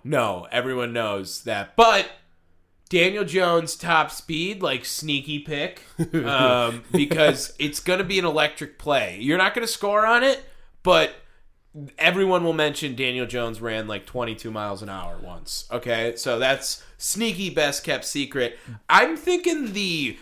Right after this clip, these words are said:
Speaker 1: pizza chefs for Brian Daboll's post games meal, like, that's gonna be,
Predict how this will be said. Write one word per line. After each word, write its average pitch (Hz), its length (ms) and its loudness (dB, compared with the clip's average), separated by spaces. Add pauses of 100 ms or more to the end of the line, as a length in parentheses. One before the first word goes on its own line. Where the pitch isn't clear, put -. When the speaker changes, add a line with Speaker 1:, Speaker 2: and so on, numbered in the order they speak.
(800)
Speaker 1:
pizza 220 440 -2
chefs 233 500 2
for 180 180 -2
Brian 151 640 2
Daboll's 135 460 -4
post 131 440 -6
games 175 340 -4
meal, 196 520 -4 (340)
like, 123 280 -4
that's 147 320 0
gonna 147 220 -4
be, 117 540 -6